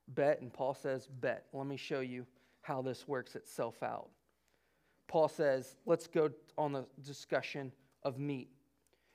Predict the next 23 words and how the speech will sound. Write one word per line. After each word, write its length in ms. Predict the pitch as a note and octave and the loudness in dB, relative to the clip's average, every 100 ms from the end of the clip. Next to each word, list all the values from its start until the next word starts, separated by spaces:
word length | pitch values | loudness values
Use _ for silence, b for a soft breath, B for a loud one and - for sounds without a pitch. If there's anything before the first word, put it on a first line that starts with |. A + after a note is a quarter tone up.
| b - | b -6
In 100 | D3+ | -2
First 300 | - F3+ - | 2 2 2
Corinthians 460 | F#3 D3+ D3+ C3+ - | 0 0 -2 -4 0
eight, 260 | D3+ C#3+ C3+ | 0 0 2
back 220 | B2+ - | 2 2
one 300 | C#3 D3 D3+ | -2 0 0
verse, 300 | C3+ B2+ - | -2 -2 -6
verse 260 | C#3+ C3 - | -6 -6 -4
thirteen, 520 | C#3+ - D3 B2 A#2+ b b | -6 -6 -10 -10 -10 b b
"Therefore, 680 | C#3 D#3+ F#3+ - D#3 C3 B2 B2 | 4 4 4 0 0 2 2 0
if 100 | B2+ | -4
food 320 | - E3 E3+ | -2 0 0
causes 440 | - C#3+ C#3+ D3 C#3 | 2 4 4 -2 -2
my 240 | C3+ C3+ | 2 2
brother 380 | C3+ C#3 C3+ C3+ | 4 2 2 -2
or 60 | |
sister 460 | A#2 D3+ D3 D3 C#3 | -6 -8 -8 -6 -6
to 100 | B2 - - - | -6 -12 -6 0
fall, 400 | C#3 D3+ E3 b b b | 2 2 0 b b b
I 100 | C#3 | 2
will 120 | B2+ C3 | 2 2
never 380 | C#3 D3+ F3+ | 2 4 2
again 400 | D3+ C3+ C3+ C3+ | 0 -2 -2 -2